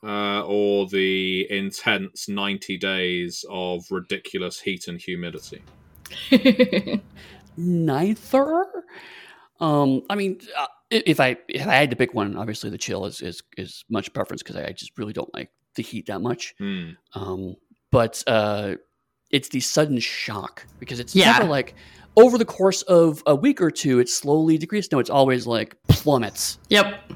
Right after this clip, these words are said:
Speaker 2: Same, same here. Like, it,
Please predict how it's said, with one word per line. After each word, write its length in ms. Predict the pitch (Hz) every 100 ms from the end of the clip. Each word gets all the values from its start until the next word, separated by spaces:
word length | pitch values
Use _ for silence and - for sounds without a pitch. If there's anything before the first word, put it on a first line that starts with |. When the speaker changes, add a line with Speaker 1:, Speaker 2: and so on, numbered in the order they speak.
| - _ _ - - - _ _ _ -
Speaker 2:
Same, 420 | - 196 185 170
same 220 | 196 165
here. 340 | 151 139 131 139 170
Like, 160 | 156
it, 100 | 147